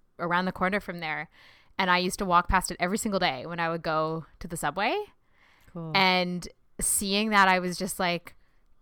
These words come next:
Speaker 1: like, it made me cry. And it was making me cry today thinking about it. 'Cause I was like, that, I just,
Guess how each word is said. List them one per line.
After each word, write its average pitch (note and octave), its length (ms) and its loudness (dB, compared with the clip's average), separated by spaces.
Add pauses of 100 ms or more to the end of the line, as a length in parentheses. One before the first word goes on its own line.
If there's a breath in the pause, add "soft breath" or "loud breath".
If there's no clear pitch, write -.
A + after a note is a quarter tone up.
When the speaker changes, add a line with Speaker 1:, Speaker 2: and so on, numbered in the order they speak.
Speaker 1:
like, G#3+ 180 0
it G#3+ 80 2
made G#3+ 160 2
me C4 80 0
cry. G3+ 440 6
And D#3+ 180 -6
it E3+ 200 -4
was F#3+ 180 -6
making G3+ 220 0
me B3 80 2
cry A#3 240 6
today F#3 320 2
thinking F#3 360 -4
about D#3+ 180 0
it. C3+ 80 -4
'Cause - 140 -8
I - 20 -4
was F3 80 -4
like, F3 160 -6
that, G3+ 260 6 (140)
I G3+ 120 6
just, G3+ 220 -2